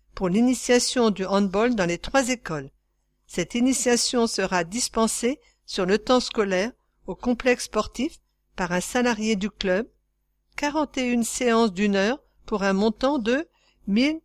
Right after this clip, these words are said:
trois cent quatre-vingt-quatorze euros. Urbanisme. Convention fixant les limites d'entretien de la voirie avec la commune de Plobanalec-Lesconil. Compte tenu des limites administratives du territoire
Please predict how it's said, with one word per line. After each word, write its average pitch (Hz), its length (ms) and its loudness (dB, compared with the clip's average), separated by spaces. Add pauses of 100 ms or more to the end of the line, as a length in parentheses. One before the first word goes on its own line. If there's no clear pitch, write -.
trois 240 220 -2
cent 277 240 -2
quatre-vingt-quatorze 214 880 -2
euros. 226 280 2 (1300)
Urbanisme. 220 800 2 (720)
Convention 254 640 2
fixant - 420 -2
les 214 140 4
limites 233 380 0
d'entretien 220 580 -2
de 202 100 0
la 196 140 2
voirie 190 460 -4 (280)
avec 190 240 -4
la 180 120 -2
commune 247 420 0
de 208 100 0
Plobanalec-Lesconil. 226 1300 0 (760)
Compte 254 260 0
tenu 254 360 4
des 190 140 2
limites 233 440 0
administratives 233 800 0
du 196 100 -8
territoire 233 760 -4